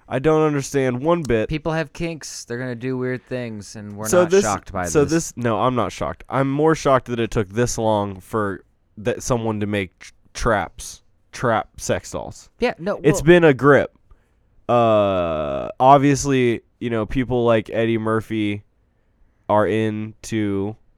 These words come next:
Speaker 1: you know, low-key penis. And, like, I, it's funny that just n-, right now
Speaker 2: If
Speaker 1: this
Speaker 2: you
Speaker 1: guy's
Speaker 2: caught
Speaker 1: like, "There's
Speaker 2: this
Speaker 1: low-key
Speaker 2: po-
Speaker 1: penis in
Speaker 2: <clears throat>
Speaker 1: some of these."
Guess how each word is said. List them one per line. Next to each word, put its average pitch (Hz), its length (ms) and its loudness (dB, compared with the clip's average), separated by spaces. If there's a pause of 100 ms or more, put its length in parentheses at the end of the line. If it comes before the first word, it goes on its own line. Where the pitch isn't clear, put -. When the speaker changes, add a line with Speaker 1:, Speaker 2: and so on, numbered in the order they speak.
(320)
Speaker 1:
you 104 140 -6
know, 92 360 -6 (1800)
low-key 107 460 0
penis. 92 640 0
And, 139 280 -2
like, 123 300 0
I, 127 240 4 (220)
it's 123 200 -2
funny 143 380 2
that 120 400 -2
just 117 240 -4
n-, 123 100 -8 (280)
right 147 220 6
now 143 200 4
Speaker 2:
If 123 80 2
Speaker 1:
this 127 100 0
Speaker 2:
you 254 60 2
Speaker 1:
guy's 135 200 6
Speaker 2:
caught - 100 4
Speaker 1:
like, 123 140 6
"There's - 180 4
Speaker 2:
this 131 80 0
Speaker 1:
low-key 160 320 8
Speaker 2:
po- - 40 -8
Speaker 1:
penis 214 440 4
in 120 160 2
Speaker 2:
<clears throat> - 0 -
Speaker 1:
some 127 180 2
of 110 80 0
these." 95 320 -6